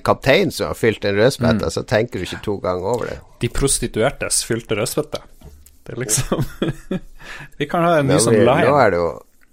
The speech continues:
Speaker 2: Ja.
Speaker 1: nå er det over i risky territoriet her. Skal du sitte og
Speaker 2: Hva er
Speaker 1: blå-, nå skal vi se på Lars sitte og blåse på maten sin.
Speaker 2: <laughs> Ta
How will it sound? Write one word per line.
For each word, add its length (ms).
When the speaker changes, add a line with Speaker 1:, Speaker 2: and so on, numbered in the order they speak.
Speaker 2:
Ja. 160
Speaker 1:
nå 180
er 80
det 80
over 320
i 120
risky 400
territoriet 640
her. 80
Skal 220
du 80
sitte 100
og 60
Speaker 2:
Hva 40
er 60
Speaker 1:
blå-, 240
nå 80
skal 160
vi 80
se 160
på 160
Lars 220
sitte 160
og 100
blåse 400
på 140
maten 480
sin. 300
Speaker 2:
<laughs> 640
Ta 140